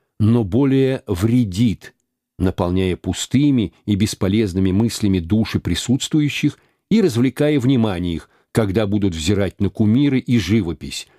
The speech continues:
на украшения театра или на искусно обделанные потолки совещалища. Во всенародном собрании никому не позволялось предлагать своего мнения. Народ имел только власть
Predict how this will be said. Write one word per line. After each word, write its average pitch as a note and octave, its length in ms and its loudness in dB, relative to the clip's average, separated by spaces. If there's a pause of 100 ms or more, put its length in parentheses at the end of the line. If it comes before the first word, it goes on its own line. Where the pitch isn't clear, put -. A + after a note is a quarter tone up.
(120)
на A2+ 100 4
украшения G2 600 -2
театра A#2 460 -2
или A#2 400 0 (200)
на G#2 200 2
искусно B2+ 640 -2
обделанные G#2 920 -2 (140)
потолки G#2+ 600 -2 (120)
совещалища. - 1040 -4 (1040)
Во F2+ 80 0
всенародном F#2+ 540 0
собрании G2 720 -2 (420)
никому C3+ 600 0
не G2 100 0
позволялось G2 760 -2 (280)
предлагать G2+ 580 0
своего G2+ 420 0
мнения. D2+ 540 -4 (680)
Народ A2 580 -2 (340)
имел D#3 320 2
только E3+ 420 0
власть C#3 600 -2